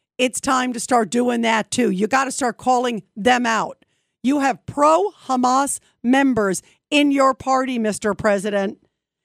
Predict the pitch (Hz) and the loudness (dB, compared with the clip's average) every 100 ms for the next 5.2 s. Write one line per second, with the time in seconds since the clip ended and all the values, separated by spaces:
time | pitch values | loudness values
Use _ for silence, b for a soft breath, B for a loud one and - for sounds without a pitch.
0 | _ _ 269 320 311 330 311 285 269 330 | _ _ 0 0 0 -2 0 -2 -2 -2
1 | 311 - 277 254 254 269 285 277 226 233 | -2 0 0 0 0 0 0 0 0 0
2 | 240 269 262 226 - 254 277 262 185 - | 0 0 -2 -4 -6 -4 0 0 -2 -4
3 | b _ 302 320 262 277 269 220 220 214 | b _ 2 2 0 -2 -2 -4 -6 -4
4 | 240 220 214 208 - 262 247 233 226 233 | -4 -4 -6 -6 -2 0 0 0 0 0
5 | 233 | 0